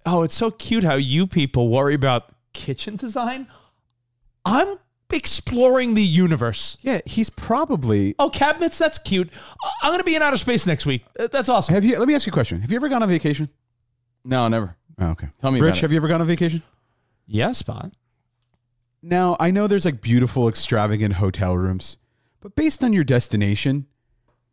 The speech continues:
Speaker 2: like, it's the equivalent of getting, like, a shitty,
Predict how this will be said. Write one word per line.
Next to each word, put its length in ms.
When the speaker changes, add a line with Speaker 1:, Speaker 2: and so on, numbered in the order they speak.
Speaker 2:
like, 300
it's 200
the 100
equivalent 440
of 100
getting, 280
like, 200
a 40
shitty, 720